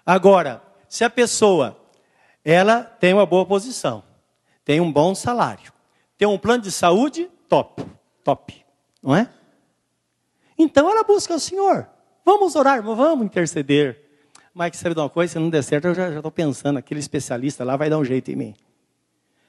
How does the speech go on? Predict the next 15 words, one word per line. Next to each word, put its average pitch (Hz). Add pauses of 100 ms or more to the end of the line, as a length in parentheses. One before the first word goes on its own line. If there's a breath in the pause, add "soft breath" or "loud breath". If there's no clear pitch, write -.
(1300)
Meus 160
irmãos, 170
nem 190
sempre 160
isso -
acontece. -
E 147
quando 196
o 185
Senhor 180
reivindica 170
a 139
nossa 151
dependência 135
dEle, 135